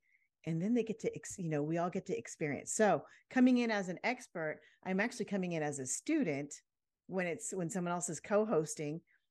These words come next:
And it's really lovely to be an expert and a student at the same time, listening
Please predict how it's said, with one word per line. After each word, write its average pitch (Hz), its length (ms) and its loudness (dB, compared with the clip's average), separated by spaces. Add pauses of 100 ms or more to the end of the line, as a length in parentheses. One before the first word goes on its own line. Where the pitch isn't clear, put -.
(340)
And 180 500 2 (100)
it's 175 200 -4
really 196 420 2
lovely 180 380 2
to 170 100 -6
be 160 180 -4
an 139 140 -4
expert - 340 -2
and 175 140 -2
a 160 60 -4
student 170 420 -2
at 160 140 -4
the 160 80 -8
same 165 340 -2
time, 190 420 0 (1500)
listening 185 680 0